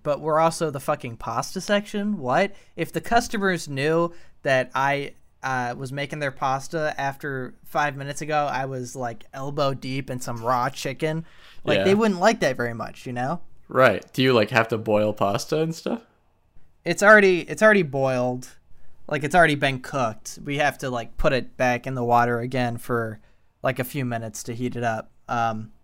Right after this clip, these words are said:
Speaker 1: but we got an order for spaghetti, and I
Speaker 2: Mm-hmm.
Speaker 1: said, "Oh, I'll get the spaghetti." And he goes,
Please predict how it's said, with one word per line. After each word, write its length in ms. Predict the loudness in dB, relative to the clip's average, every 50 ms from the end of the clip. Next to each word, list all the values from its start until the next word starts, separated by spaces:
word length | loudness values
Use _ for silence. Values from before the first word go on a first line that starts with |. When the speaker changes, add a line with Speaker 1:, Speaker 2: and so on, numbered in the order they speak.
| _ -20 _ _ _ _ _ _ _ -20 _ _ -10 -8
Speaker 1:
but 120 | -6 -6
we 80 | -2 4
got 200 | 8 8 8 8
an 40 | 4
order 220 | -2 -2 -2 -2
for 180 | -4 -4 -6 -6
spaghetti, 680 | -6 -8 -8 -8 -2 4 6 6 6 4 0 -4 -10 -14 -16 -16 -16 -10 -4
and 140 | 0 2
I 80 | 2 2
Speaker 2:
Mm-hmm. 40 | 2
Speaker 1:
said, 240 | 2 0 0 0 0 2
"Oh, 260 | 6 6 6 4 2 -10 -20 -20 -12 -2
I'll 200 | 4 4 4 4
get 280 | 4 2 -2 -4 -2 -2
the 140 | 0 0 0
spaghetti." 1120 | -2 -4 -6 -6 -6 -4 -2 -2 -4 -4 -4 -10 -10 -6 -4 -2 -2 0 0 -2 -4 -6 -8 -16 -20 -20 -20 _ _ _ _ _ _ _ _ _ -10
And 180 | -6 -6 -6 -6
he 180 | -4 -4 -4
goes, 380 | 0 2 2 2 2 2 0 -4